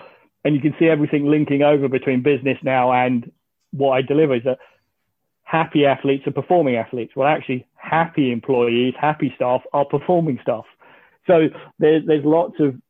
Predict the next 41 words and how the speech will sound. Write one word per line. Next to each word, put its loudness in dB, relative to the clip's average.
uh, 0
we 2
talked -4
about 0
underlying 2
values 0
off -4
air, -4
yeah? 0
And 0
I 0
think -4
that's -4
where 0
it -2
is, -2
definitely -6
for -16
me. -14
Um, -6
and -2
I -2
think -4
openness 0
and -2
honesty, -2
I've 0
always 2
believed -2
in -2
it. 0
And -4
I -4
think -4
sometimes -2
has -8
probably -4
put -8
me -4
in -6
a, -6